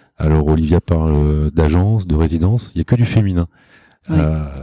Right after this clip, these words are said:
Speaker 1: donc on va, on va un peu parler de ça aussi, parce que dans ton agence, t'as combien de pers-, combien de femmes qui travaillent dans l'agence ?
Speaker 2: <laughs> Ah,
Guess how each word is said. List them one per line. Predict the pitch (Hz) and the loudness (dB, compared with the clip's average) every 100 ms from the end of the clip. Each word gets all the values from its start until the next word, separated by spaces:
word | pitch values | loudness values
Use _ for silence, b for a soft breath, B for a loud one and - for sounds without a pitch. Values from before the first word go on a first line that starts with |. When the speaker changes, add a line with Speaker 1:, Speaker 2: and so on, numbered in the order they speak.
| 78 | -6
Speaker 1:
donc | 80 - | -4 0
on | |
va, | 78 78 | 2 2
on | 76 | 2
va | 78 | 0
un | 80 | 0
peu | - 87 | -2 -4
parler | 82 82 | 0 0
de | 80 | 2
ça | 87 | 0
aussi, | 87 - 135 | 0 0 -4
parce | - | -2
que | |
dans | - | -2
ton | 90 95 | 0 2
agence, | 87 110 | 2 0
t'as | - | -2
combien | - 107 | -2 -2
de | 101 | 0
pers-, | 104 - - | -2 -2 -8
combien | 104 104 | -2 -2
de | |
femmes | - 123 | 0 -2
qui | - | -4
travaillent | - 101 | -6 0
dans | 101 | 2
l'agence ? | 101 104 123 - | 2 0 -4 -2
Speaker 2:
<laughs> | 180 139 | 0 0
Ah, | - | 0